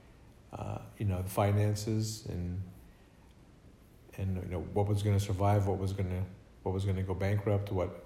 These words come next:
what wasn't. So I think that part was stressful. Also, I don't think anyone knew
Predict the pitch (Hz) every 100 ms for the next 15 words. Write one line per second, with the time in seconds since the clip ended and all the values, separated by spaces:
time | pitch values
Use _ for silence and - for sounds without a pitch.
0 | - 85 80 98 101 104 - - - -
1 | - - 101 92 107 101 - - 98 104
2 | 95 - 101 101 113 120 127 117 104 101
3 | - - 104 101 - 107 104 101 98 98
4 | 101 104 101 104